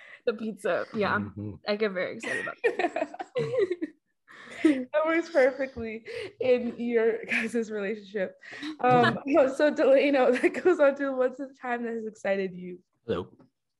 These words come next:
Speaker 2: Uh, I think in the most recent times, perhaps, <clears throat> one of the things that excited me the most was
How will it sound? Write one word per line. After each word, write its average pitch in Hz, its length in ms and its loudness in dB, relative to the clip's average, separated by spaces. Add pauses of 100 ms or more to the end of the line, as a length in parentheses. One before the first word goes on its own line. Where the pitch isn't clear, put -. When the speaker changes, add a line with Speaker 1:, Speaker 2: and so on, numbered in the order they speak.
(140)
Speaker 2:
Uh, 95 300 0 (1000)
I 98 80 -8
think 131 320 -4 (120)
in 107 60 -8
the 110 60 -4
most 117 260 -2
recent 104 440 -8
times, 95 440 -8
perhaps, 98 480 -2 (120)
<clears throat> 147 400 -4
one 123 160 0
of 117 60 -2
the 107 60 -4
things 101 200 -6
that 101 100 0
excited 98 340 -4
me 95 100 -6
the 95 60 -6
most 95 280 -6
was 92 240 -8